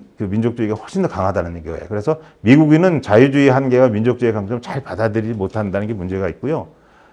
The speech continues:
그래서 민족주의를 이해하고 현실주의에 기초하면서 외교, 절제된 외교 정책을 추구해야 된다는 게 이 사람의 주장인데, 그, 저, 하여간 저, 우크라이나가 이제 벌써 삼 년째 이렇게 되고 이러면서, 아,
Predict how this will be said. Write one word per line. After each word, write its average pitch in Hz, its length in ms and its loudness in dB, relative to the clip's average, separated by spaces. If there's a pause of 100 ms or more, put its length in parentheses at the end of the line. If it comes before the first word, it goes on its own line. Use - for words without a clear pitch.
(300)
그래서 117 200 -4
민족주의를 120 800 2
이해하고 110 560 4
현실주의에 139 640 -2
기초하면서 110 760 -2
외교, 101 360 -2
절제된 110 440 0
외교 104 200 0
정책을 110 380 -4
추구해야 196 360 4
된다는 131 420 2
게 123 80 0
이 123 100 -2
사람의 123 280 -2
주장인데, 117 720 0 (1160)
그, 131 680 2
저, 123 140 0
하여간 131 340 2
저, 107 380 2
우크라이나가 120 720 4
이제 104 180 0
벌써 104 260 -6
삼 156 200 -6
년째 139 260 -2
이렇게 104 200 -4
되고 92 640 -2
이러면서, 90 480 -6 (360)
아, 80 720 -8